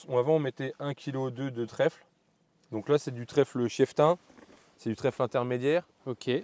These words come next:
Speaker 1: Euh, ça nous avait été conseillé par, euh, Jean-Luc Forlère à l'époque. Euh, parce qu'en fait, c'est un trèfle qui, normalement, euh,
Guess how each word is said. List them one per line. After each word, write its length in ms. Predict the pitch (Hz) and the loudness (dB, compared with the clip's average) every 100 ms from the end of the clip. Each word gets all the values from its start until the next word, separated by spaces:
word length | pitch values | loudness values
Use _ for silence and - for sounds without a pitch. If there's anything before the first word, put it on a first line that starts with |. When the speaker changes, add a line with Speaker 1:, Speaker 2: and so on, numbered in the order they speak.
| - _ - | -6 _ -10
Speaker 1:
Euh, 420 | 101 101 98 98 | -4 -2 -2 -4
ça 120 | 95 110 | -4 -4
nous 140 | 107 | -2
avait 140 | 110 | 0
été 180 | 110 120 | 0 -2
conseillé 440 | - 113 - 117 117 | -4 -6 -2 -2 -2
par, 320 | - 104 101 | 2 2 2
euh, 160 | 101 98 | 0 0
Jean-Luc 280 | 107 110 | 0 -2
Forlère 320 | - 104 117 143 | 0 0 2 2
à 80 | |
l'époque. 360 | 113 101 160 - _ _ _ _ _ _ _ _ - | 0 0 -2 -4 _ _ _ _ _ _ _ _ -16
Euh, 380 | 95 95 92 92 | -8 -4 -2 -4
parce 180 | - 95 | -8 -10
qu'en 100 | 104 | -8
fait, 160 | 113 - | -8 -6
c'est 120 | 110 | -2
un 100 | 104 | -2
trèfle 400 | - 117 107 101 | -2 -4 -6 -8
qui, 140 | - | -4
normalement, 600 | 110 110 120 123 131 131 117 | -2 0 0 0 0 2 2
euh, 680 | 110 110 110 110 107 107 | 2 0 0 -2 -2 -4